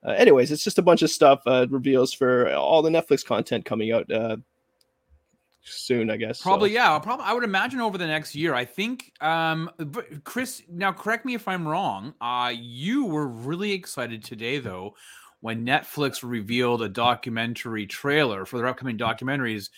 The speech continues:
Speaker 2: and they announced that Tiger King two is out.
Speaker 1: <laughs>
Speaker 2: later this year. Um, look at Jonathan Yeo came, just jumped right in on it as well. So,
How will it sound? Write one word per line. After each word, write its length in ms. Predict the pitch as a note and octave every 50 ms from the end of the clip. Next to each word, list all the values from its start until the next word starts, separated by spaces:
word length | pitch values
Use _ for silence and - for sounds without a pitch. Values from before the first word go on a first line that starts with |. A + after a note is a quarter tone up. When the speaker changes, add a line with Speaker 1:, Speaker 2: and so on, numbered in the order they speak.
| - - - - - - _ -
Speaker 2:
and 140 | C#3 C#3+ D3
they 80 | D#3
announced 400 | D3+ D3+ D#3 D3+ D#3 D#3+ - -
that 220 | E3+ C#3+ - - -
Tiger 540 | - - E3 E3+ E3+ E3 E3+ F3 F3 E3
King 600 | D3+ - - - E3+ E3 D#3+ D#3+ D#3+ D#3 D#3 C#3 - _
two 560 | - - - G3+ G3 F3 C3 G2+ E2+ D#2+ - _ -
is 240 | C3+ C3 A#2+ A2 B2+
out. 220 | C3+ C3+ B2+ A2+ - - - - - - -
Speaker 1:
<laughs> 420 | - - - _ - - - _ - D3+ - -
Speaker 2:
later 200 | D3+ D#3 D3+ C#3+
this 280 | B2+ C3+ C#3+ B2+ - -
year. 440 | B2+ C#3 D3+ C#3 G#2+ F2 D2 - - - _ - - C#3+
Um, 1040 | C#3+ C#3+ C#3 C#3 C3+ C3+ C3+ C3+ C3+ C3+ C3+ C3+ C3+ C3+ C3 C3 C3 C3 C3+ C#3 C3+ B2
look 140 | D#3+ G3 E3
at 100 | C#3+ A#2+
Jonathan 320 | D#3 D#3 D3+ D3+ D3 C#3+
Yeo 240 | C#3+ D#3+ D#3+ C#3+ C3
came, 360 | A#2 - - D3+ C#3 C3+ B2+
just 220 | A#2+ C3+ C3 - -
jumped 300 | - D3 C3+ C3 A2+ C#3+
right 140 | C#3 C3+ C3+
in 140 | C3+ C3
on 220 | B2 A2+ A2 A2 G#2
it 120 | G#2 G#2 -
as 240 | A2 A2 G#2+ G#2 G2
well. 280 | A2 B2 A#2+ G#2+ F2+ D#2+
So, 420 | - - - A#2+ A#2+ A#2 A#2 -